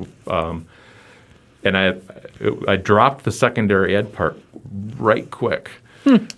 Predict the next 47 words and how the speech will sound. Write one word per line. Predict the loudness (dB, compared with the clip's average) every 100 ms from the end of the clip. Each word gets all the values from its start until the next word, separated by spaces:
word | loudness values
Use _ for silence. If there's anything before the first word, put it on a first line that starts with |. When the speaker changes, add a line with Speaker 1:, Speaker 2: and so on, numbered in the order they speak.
| 0
Speaker 1:
um, | 2 2 0 -4
because | -6 -2 0
I | 0
just | -2 -2
wanted | 0 0
to | 0
be | -2
an | 0
English | 0 0 -2
major. | -6 -8 -4 -2
I |
didn't | -2 -2
want | -2 -2 -2
any | -4 -4 -8 -12 -20 -14
tag | -2 0 2 2
or | -2
qualification | -2 0 0 0 -6 -2 -2 -2 -6
on | -4 -4
there. | -6 -6
I | -6
just | -6 -8 -10 -20 -20 -20 -20 _ _ -20 -20 -10
wanted | -4 -2 -2
to | -6
study | -4 -2 0 0
English. | 0 0 0
I |
wanted | -2 -2
to | -4
get | -6
the | -8
full, | -4 0 0 -4 -14 -4
the, | -4
the, | -2 -6
the | -6 -10
full | -4 -2
effect | -2 -4 -6 -6
of | -6
that. | -6 -8 -12 -20 -20 -20 -20 -20 -20 -12 -2
And | 2 2 0 -4 -6 -10 -14 -20 -20 _ _ _ _ _ _ _ _ _ _ _ _ -6
after | -6 -6
ten | -4 -2 0
years | 0 0
in | -2
Moorhead, | -2 -2 -4 -4
I | -4
moved | -4 -4 -2
here. | -4 -4